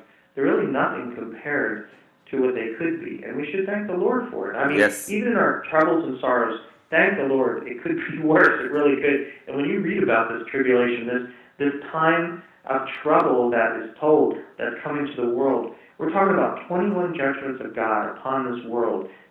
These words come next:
Speaker 1: that will devastate the ecology, that will devastate the planet, that will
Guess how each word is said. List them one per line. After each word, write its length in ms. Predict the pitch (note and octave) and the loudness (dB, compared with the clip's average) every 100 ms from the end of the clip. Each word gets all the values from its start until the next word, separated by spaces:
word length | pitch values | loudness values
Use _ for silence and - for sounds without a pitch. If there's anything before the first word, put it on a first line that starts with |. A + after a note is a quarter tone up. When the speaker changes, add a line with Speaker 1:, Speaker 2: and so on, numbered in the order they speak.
| - | 0
Speaker 1:
that 180 | C3 | 2
will 180 | B2+ B2+ | 2 0
devastate 640 | C3+ C#3 F3+ - C3 B2 A#2+ | 2 2 2 -2 -2 -2 -2
the 100 | G#2+ G#2 | -4 -4
ecology, 760 | - C3+ A#2+ B2+ B2+ B2+ B2+ - - | 2 4 4 2 0 -4 -4 -10 -8
that 140 | C3 C3 | 0 2
will 220 | A#2+ A#2+ | 2 0
devastate 640 | C#3+ D3+ D#3+ - C3+ C3+ | 0 2 0 0 0 0
the 140 | - - | -4 -10
planet, 520 | - D3 C#3+ C#3 C#3 - - _ | -8 -2 0 0 -2 -8 -20 _
that 180 | B2+ B2 | 0 0
will 160 | A#2+ | -2